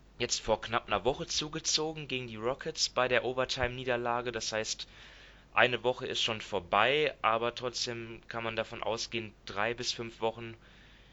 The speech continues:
ist er immer noch raus. Ähm, Dominik, jetzt ist er jemand, der jetzt nicht so als Scorer auffällt, aber natürlich fürs Playmaking enorm wichtig ist. Also,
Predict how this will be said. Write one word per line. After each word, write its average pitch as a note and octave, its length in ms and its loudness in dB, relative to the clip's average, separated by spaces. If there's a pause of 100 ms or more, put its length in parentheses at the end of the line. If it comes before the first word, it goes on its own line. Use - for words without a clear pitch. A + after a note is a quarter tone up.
(160)
ist C#3 160 2
er C3+ 100 6
immer C3+ 220 2
noch B2+ 220 -4
raus. G#2 560 4
Ähm, G2 340 -4 (760)
Dominik, B2 480 2 (1400)
jetzt A#2 180 -4
ist C3 140 -4
er B2+ 240 4
jemand, B2 540 -4
der A#2 500 4 (240)
jetzt - 240 -6
nicht C3 180 -4
so B2+ 100 -2
als G#2+ 200 0
Scorer C#3 440 4
auffällt, C#3 540 0
aber A#2+ 160 2
natürlich A#2+ 380 -4
fürs - 280 -4
Playmaking A#2 800 0
enorm G2+ 440 -4
wichtig A#2 360 -4
ist. - 300 -4
Also, A2+ 360 -6